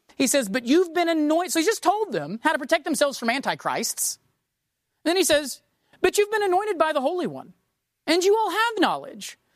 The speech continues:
I write to you not because you don't know the truth, but because you, you know it, and because no lie is of the truth." In other words, you're gonna know when it's a lie, and you're gonna know when it's the truth. The Holy Spirit has given you what you need to know so that when you see a lie,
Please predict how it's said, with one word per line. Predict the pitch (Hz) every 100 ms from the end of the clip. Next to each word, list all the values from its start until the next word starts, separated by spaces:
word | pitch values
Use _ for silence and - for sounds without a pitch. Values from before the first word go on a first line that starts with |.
| _ -
I | 294
write | 311 440
to | 415
you | 302
not | 320 440
because | 349 233
you | 220
don't | 254 415
know | 339
the | 190
truth, | - 254 -
but | 302
because | 302 339 294
you, | 349 339 277
you | 254 320
know | 330 440
it, | 226 -
and | 247
because | 269 269 277 208
no | 247 330
lie | 277 349 302
is | 240
of | 262
the | 254
truth." | 370 294
In | 302
other | 370
words, | 285 - - _
you're | 269 415
gonna | 453 453
know | 403 440
when | 403
it's | 330 330
a |
lie, | 320 381 339 - - _ _ _ _ _
and | 294 330
you're | 285
gonna | 320
know | 349 208
when | 214
it's | 233
the | 285
truth. | 381 339 - _ _ -
The | 285
Holy | 320 392
Spirit | 349 285 277
has | 233 196
given | 294 349
you | 247 247
what | 214
you | 285
need | 330 359
to | 339
know | 202 233
so | 220
that | 226
when | 196
you | 233 339
see | -
a | 330
lie, | 285 190 175 285